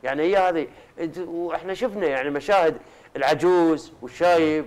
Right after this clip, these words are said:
والأعمى والمعوق والجريح واللي ما، ما عنده إيدين و-، وكلها دا تقدم، يعني هي والله العظيم لو كان ال-، يعني هي المشكلة الإعلام، يعني إحنا يمكن يجوز إعلامنا بس هو يحكي بهاي القضية، الإعلام العالمي هسه يركز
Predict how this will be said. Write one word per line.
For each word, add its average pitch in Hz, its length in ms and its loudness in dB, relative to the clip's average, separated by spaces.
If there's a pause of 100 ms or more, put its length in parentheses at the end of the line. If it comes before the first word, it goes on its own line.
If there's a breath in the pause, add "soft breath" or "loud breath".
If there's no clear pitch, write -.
والأعمى 160 640 2
والمعوق 156 1120 0
والجريح 160 1120 -4
واللي 165 200 -4
ما، 165 220 -2 (320 loud breath)
ما 175 120 2
عنده 175 260 0
إيدين 175 460 -2
و-، 175 140 -6 (260 loud breath)
وكلها 233 300 -2
دا 170 120 0
تقدم، 135 400 -8
يعني 135 180 -12
هي 156 160 -4 (160)
والله 147 300 -2
العظيم 143 420 -6 (300 loud breath)
لو 139 100 -2
كان 143 280 -4
ال-، 127 100 -12
يعني 147 360 -12
هي 156 120 -6
المشكلة 143 600 -10
الإعلام، 113 640 -6 (520)
يعني 107 280 -14
إحنا 127 260 -12 (380 loud breath)
يمكن 139 240 -10
يجوز 117 280 -10
إعلامنا 113 380 -6
بس 113 220 -10
هو 107 100 -10
يحكي - 200 -16
بهاي 107 160 -10
القضية، 104 360 -14 (300 loud breath)
الإعلام 143 340 -6
العالمي 135 440 -6
هسه 123 180 -12
يركز 120 600 -12